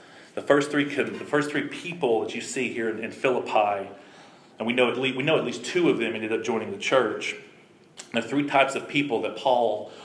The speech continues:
once upon a time, would have hated.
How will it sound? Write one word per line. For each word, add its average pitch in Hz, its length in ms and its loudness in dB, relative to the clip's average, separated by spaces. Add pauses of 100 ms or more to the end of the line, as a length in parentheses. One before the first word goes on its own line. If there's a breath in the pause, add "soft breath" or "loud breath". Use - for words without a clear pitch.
(120 loud breath)
once 160 340 0
upon 120 280 0
a 110 60 -8
time, 101 680 -2 (420 loud breath)
would 120 240 2
have 104 100 2
hated. 98 600 -4